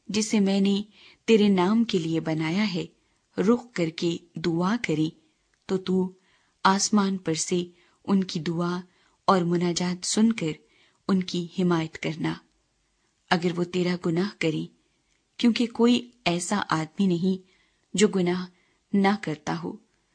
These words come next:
اور تو ان سے ناراض ہو کر ان کو دشمن کے حوالے کر دے، ایسا کہ وہ دشمن ان کو اسیر کر کے اپنے ملک میں لے جائے، خواہ وہ دور ہو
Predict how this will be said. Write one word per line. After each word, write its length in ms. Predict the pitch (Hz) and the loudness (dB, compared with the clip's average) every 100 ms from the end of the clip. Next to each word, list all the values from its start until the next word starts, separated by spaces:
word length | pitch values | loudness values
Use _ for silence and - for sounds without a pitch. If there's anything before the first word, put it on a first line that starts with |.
| _ _ - | _ _ -4
اور 100 | 185 175 | -4 -2
تو 200 | 196 190 185 _ - _ _ | -2 -2 -4 _ -20 _ _
ان 120 | 220 220 | 2 2
سے 160 | 233 214 | 4 2
ناراض 540 | 175 170 202 240 - | 2 0 0 0 0
ہو 100 | 160 | -4
کر 180 | - 170 - _ _ _ _ - | -2 -4 -4 _ _ _ _ 0
ان 100 | 208 | 2
کو 160 | - 180 | 2 0
دشمن 420 | 180 - 208 196 | 0 0 0 0
کے 120 | 185 160 | -2 -6
حوالے 360 | 170 165 170 226 | -4 -2 0 0
کر 180 | 196 151 160 | -2 -6 -2
دے، 120 | 170 175 _ _ _ - | -4 -4 _ _ _ -4
ایسا 380 | 175 175 185 180 180 _ - _ | -4 -2 -4 -4 -6 _ -20 _
کہ 80 | - | 2
وہ 160 | 202 214 | 4 4
دشمن 460 | - 196 - 214 208 - - - - | 4 2 2 2 2 -4 -20 -8 0
ان 140 | 214 | 2
کو 220 | 214 220 - | 2 -2 -2
اسیر 380 | 185 - 233 247 | -4 0 2 0
کر 120 | 175 156 | -2 -4
کے 180 | - 180 180 - _ - | -2 -2 -4 -14 _ -2
اپنے 300 | 202 - 220 | -2 0 0
ملک 320 | 196 196 240 240 | 2 0 0 -2
میں 80 | 170 | -4
لے 180 | 156 156 151 | -2 -2 -4
جائے، 280 | 165 165 175 _ _ _ _ | -4 -6 -8 _ _ _ _
خواہ 200 | - 190 170 | -2 -2 2
وہ 120 | 180 175 - | 0 -2 -4
دور 220 | 175 226 220 | 0 0 2
ہو 140 | 226 | 0